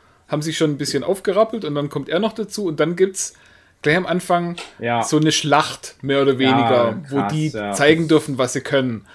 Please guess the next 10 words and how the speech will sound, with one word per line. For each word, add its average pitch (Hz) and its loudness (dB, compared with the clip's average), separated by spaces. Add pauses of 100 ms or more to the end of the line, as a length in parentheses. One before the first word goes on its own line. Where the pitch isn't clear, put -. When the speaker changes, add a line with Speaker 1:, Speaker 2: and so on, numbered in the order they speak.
(280)
Speaker 1:
Und 131 -2
das 226 4
sind 233 4
mal 175 6
zehn 180 2
Minuten, 175 0
wo's 131 -4
richtig 202 -4
abgeht. 135 -2
Also 127 -8